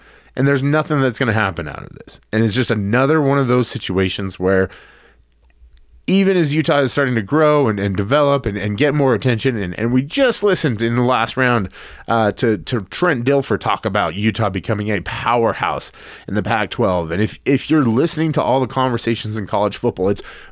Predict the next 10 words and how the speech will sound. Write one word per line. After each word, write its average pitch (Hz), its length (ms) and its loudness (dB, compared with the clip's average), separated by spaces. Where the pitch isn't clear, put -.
Bruce 208 380 2
Feldman, 147 500 0
it's 101 240 -2
Kirk 208 360 -2
Herbstreit, 147 600 -2
it's 127 180 -2
all 180 240 2
these 180 260 -2
high-level, 139 1120 2
uh, - 200 -8